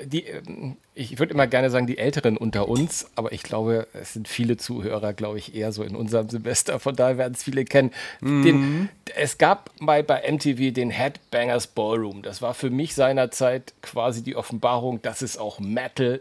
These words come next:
Speaker 1: im Fernsehen geben kann. Es war für mich eine
Speaker 2: Ja.
Speaker 1: Zeit lang die, die Sendung,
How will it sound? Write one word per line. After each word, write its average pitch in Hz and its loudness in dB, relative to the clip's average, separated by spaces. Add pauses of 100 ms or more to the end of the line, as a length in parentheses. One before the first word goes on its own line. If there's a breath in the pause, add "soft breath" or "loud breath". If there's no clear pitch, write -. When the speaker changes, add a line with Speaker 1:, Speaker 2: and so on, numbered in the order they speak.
Speaker 1:
im 117 0
Fernsehen 107 -2
geben 101 -6
kann. 95 -6 (180 loud breath)
Es - -6
war 127 6
für 131 -2
mich 127 -2
eine 135 2
Speaker 2:
Ja. - -2
Speaker 1:
Zeit 135 6
lang 127 2
die, 156 0 (400 soft breath)
die 151 -4
Sendung, 135 2